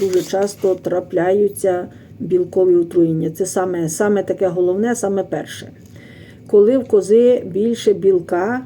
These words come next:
попадає в організм, як коза може перетравити. Ось, коза там може там певну порцію перетравити, скільки там не писало.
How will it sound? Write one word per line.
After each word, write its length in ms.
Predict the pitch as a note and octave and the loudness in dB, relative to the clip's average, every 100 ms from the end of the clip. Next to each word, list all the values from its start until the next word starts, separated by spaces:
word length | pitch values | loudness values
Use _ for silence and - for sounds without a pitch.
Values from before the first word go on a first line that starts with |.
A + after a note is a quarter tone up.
| - | -8
попадає 640 | G3+ G3 F3 F3+ G#3+ A#3 | -4 -2 -2 0 2 2
в 100 | - | 2
організм, 800 | G#3 F#3 E3+ E3 F#3+ A#3 A#3 G3+ | -2 -2 0 0 0 -2 -4 -2
як 280 | G3 F#3 - | 0 -2 -2
коза 500 | F3 E3 F3+ G#3+ C4 - - - - | -4 -2 -2 -2 -6 -12 -20 -18 -8
може 320 | F#3 G3 A#3 | -2 0 0
перетравити. 840 | A#3 G3+ G#3 G#3+ A3 E3 D3 - | 2 2 2 2 0 2 -2 -4
Ось, 420 | D#3+ D#3+ D#3+ - - - | -6 -4 -6 -10 -10 -6
коза 280 | F#3+ F#3+ | -2 0
там 200 | E3+ F3 | -2 -4
може 180 | F3 E3+ | -2 -4
там 200 | D#3+ E3 | -2 -4
певну 340 | E3 F3+ F3 E3+ | -2 -2 -2 -6
порцію 480 | - F3+ D#3+ E3+ | -2 -2 -2 -6
перетравити, 680 | E3 F#3 F3 F#3 G#3+ C4 F3+ | -4 -2 -2 -2 0 0 -2
скільки 360 | D#3+ - A#3+ F3+ | -6 -10 -4 -2
там 220 | G3+ F#3 | -2 -4
не 100 | F3 | -4
писало. 680 | E3+ E3 G#3+ B3 C#4 D4 | -4 -4 -2 -2 0 -2